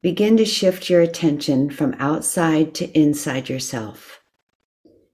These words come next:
If you're distracted by sounds in the room, simply notice this and bring your focus back to your breathing. Now slowly bring your attention down to your feet.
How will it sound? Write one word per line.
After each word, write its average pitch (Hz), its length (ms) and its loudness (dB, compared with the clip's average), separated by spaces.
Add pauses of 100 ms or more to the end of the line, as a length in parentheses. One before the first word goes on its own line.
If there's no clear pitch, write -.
(120)
If - 180 -6
you're 160 100 6
distracted 160 680 0
by 151 160 0
sounds 143 560 0
in 147 100 2
the 139 80 0
room, 139 540 -2 (540)
simply 160 400 0
notice 160 420 2
this - 600 -4 (380)
and 139 100 -4
bring 151 240 6
your 147 80 2
focus 143 500 -2
back 131 440 -2
to - 120 -6
your 147 140 0
breathing. 127 580 -4 (4000)
Now 165 240 4
slowly 190 800 4
bring 170 340 2
your 160 120 6
attention 170 640 0
down 143 320 0
to 147 120 -6
your 147 120 -4
feet. 123 600 -2